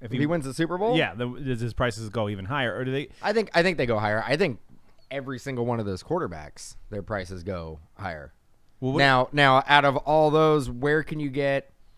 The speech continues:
Speaker 2: who can you get relatively inexpensive right now?
Speaker 1: You, you probably not
Speaker 2: Um,
Speaker 1: gonna get a quarterback.
Speaker 2: No, I mean, I think you can get, Watson isn't that expensive.
Speaker 1: That's true.
Speaker 2: And you can probably get Trubisky.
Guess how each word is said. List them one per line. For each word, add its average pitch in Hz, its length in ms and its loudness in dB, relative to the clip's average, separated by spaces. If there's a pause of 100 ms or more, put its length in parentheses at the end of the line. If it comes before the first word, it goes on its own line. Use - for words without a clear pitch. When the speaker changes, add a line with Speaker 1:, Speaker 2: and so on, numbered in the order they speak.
(480)
Speaker 2:
who 202 140 2
can 196 140 -6
you 180 100 -4
get 160 280 0
relatively 139 560 0
inexpensive 123 720 -4
right 92 220 -6
now? 85 460 -10
Speaker 1:
You, 135 220 -2
you 123 160 -2 (180)
probably 151 260 6
not 131 60 4
Speaker 2:
Um, 120 60 2
Speaker 1:
gonna 123 120 0
get 113 80 -2
a 98 40 -8
quarterback. 78 580 -4 (120)
Speaker 2:
No, 240 380 2
I 170 100 2
mean, 175 200 0
I 180 160 2
think 233 180 -6
you 226 100 -10
can 208 200 -6
get, 170 340 -2
Watson 214 800 -4
isn't 156 320 -4
that 123 160 -4
expensive. 113 640 -10 (100)
Speaker 1:
That's 151 180 -6
true. 147 260 -2 (100)
Speaker 2:
And 143 320 0
you 156 100 -2
can 156 140 -6
probably 220 380 2
get 185 200 0
Trubisky. 123 760 -6